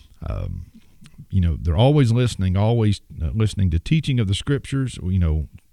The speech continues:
it may be false teaching. That, that happens today. Many people are so caught up in false teaching, and they don't even realize it, that they're being led astray.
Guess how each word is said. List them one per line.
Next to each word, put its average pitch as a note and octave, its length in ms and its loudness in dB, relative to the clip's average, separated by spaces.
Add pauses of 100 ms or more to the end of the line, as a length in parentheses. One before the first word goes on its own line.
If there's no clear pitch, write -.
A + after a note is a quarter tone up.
(120)
it F2 140 -4
may F#2+ 160 2
be F#2+ 140 0
false A#2+ 360 -2
teaching. E3 460 0
That, A2 140 -4
that C3+ 160 -2
happens C3+ 360 0
today. B2+ 480 -6
Many C3 300 0
people G#2+ 280 2
are F#2 60 2
so A2 220 0
caught A2+ 340 0
up - 240 0
in G2+ 160 2
false C3 380 -4
teaching, A#2 420 0
and G#2 140 6
they G2 100 6
don't A2 200 4
even F#2 240 4
realize G#2 520 2
it, A2 160 -2
that - 140 -4
they're G2 100 0
being F2 240 0
led F2+ 180 2
astray. C#2+ 680 -6